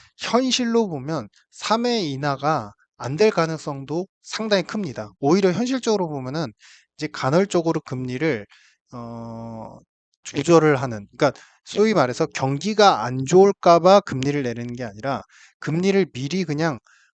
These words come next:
과거에 제로 금리였다가 급격하게 오 퍼센트대까지 금리를 올렸다가 다시 어느 정도 안정화시켜야 된다.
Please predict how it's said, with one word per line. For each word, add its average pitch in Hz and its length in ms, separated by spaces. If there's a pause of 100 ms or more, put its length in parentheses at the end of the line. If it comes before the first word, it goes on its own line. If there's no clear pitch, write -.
과거에 170 760 (640)
제로 156 280
금리였다가 151 680
급격하게 147 600
오 123 280
퍼센트대까지 143 720
금리를 127 340
올렸다가 110 640
다시 117 440 (420)
어느 143 220
정도 160 340
안정화시켜야 143 920
된다. 107 420